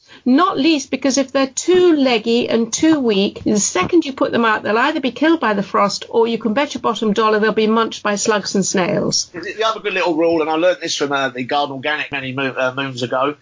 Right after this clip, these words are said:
Speaker 2: is stroke and turn, because what you do there is you don't want, if you've still got them in the window or, in a, or inside,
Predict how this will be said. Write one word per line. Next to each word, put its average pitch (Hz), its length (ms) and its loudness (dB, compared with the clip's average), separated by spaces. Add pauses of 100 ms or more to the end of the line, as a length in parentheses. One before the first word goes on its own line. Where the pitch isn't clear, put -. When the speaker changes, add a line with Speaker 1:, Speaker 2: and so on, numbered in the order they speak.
(100)
Speaker 2:
is 214 200 0
stroke 202 360 -2
and 170 140 -6
turn, 175 360 -2
because 143 380 -6 (160)
what 180 160 2
you 160 60 0
do 165 160 0
there 170 140 0
is 147 100 -6
you 170 60 -8
don't 180 220 -4
want, 170 180 -4
if - 60 -8
you've 190 100 -4
still - 160 -2
got 185 160 0
them 185 40 -6
in 170 60 -6
the 165 120 0
window 165 360 0
or, 139 80 0
in 139 60 -4
a, 139 60 -2
or 139 340 0
inside, 135 640 -2